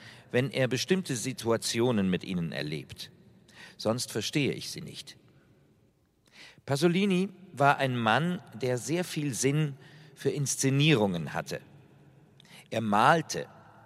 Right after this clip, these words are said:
hatte einen Sinn für Malerei. Doch er kleidete sich sehr schlecht. Für ihn war die Kleidung ein Problem,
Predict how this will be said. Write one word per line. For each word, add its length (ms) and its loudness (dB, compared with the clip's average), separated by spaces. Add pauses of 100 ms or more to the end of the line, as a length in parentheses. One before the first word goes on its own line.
(320)
hatte 240 -2
einen 220 -2
Sinn 300 -2
für 160 -6
Malerei. 640 -6 (1300)
Doch 420 0 (300)
er 100 -2
kleidete 720 -4
sich 460 -10
sehr 320 -4
schlecht. 500 -8 (1400)
Für 140 4
ihn 260 4
war 140 6
die 80 0
Kleidung 600 4
ein 200 0
Problem, 560 0